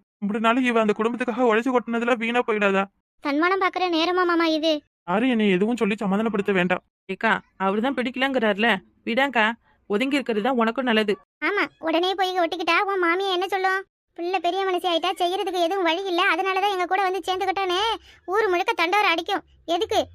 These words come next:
Speaker 2: மறுபடியும் அது உன்னைய தான் கேவலப்படுத்தும்.
Speaker 3: அது மட்டுமா சொல்லும்? அண்ணன் இல்ல, தம்பி இல்ல, அது செய்யல, இது செய்யலன்னு ஆயிரம் குறை சொல்லும். அதெல்லாம் எதுக்கு உனக்கு தேவையில்லாத? தோசமா நம்ம நாலஞ்சு பேரை மட்டும் கூப்பிட்டு பிள்ளைக்கு தண்ணியை ஊத்தி விட்டுடலாம்.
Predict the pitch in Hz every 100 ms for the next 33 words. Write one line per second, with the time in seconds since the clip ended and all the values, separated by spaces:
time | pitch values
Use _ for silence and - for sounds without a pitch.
0 | - 320 403 392 453 403 381 370 381 415
1 | 381 370 381 370 359 - _ - 226 233
2 | 254 262 262 254 254 202 - 190 214 208
3 | 226 226 208 226 214 240 208 226 226 247
4 | 226 233 240 233 226 233 277 - - -
5 | 202 226 254 208 208 247 262 233 220 -
6 | 185 196 254 240 240 262 233 247 240 214
7 | 220 220 196 185 _ - 226 208 214 254
8 | 233 226 202 220 202 208 226 220 233 233
9 | 220 208 262 226 - _ - 262 262 254
10 | 247 269 226 285 240 262 254 208